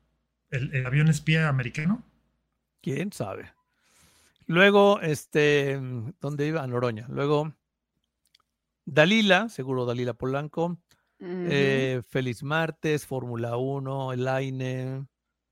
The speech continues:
Speaker 3: Feliz Martes.
Speaker 2: Sí, pues todo el mundo, la gente
Speaker 1: Martes.
Speaker 2: pone.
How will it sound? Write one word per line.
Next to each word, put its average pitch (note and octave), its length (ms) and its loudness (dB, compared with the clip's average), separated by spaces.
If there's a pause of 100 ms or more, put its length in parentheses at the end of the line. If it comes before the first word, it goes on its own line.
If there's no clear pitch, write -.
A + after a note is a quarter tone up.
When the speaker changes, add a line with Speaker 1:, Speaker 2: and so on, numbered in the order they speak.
(160)
Speaker 3:
Feliz A3+ 340 4
Martes. - 1000 0
Speaker 2:
Sí, C3 640 -2
pues - 220 -12
todo A2+ 180 -4
el A2+ 60 -10
mundo, A2+ 160 -10
la A#2+ 80 -6
gente A#2+ 280 -10
Speaker 1:
Martes. B2 60 -14
Speaker 2:
pone. C3 400 -6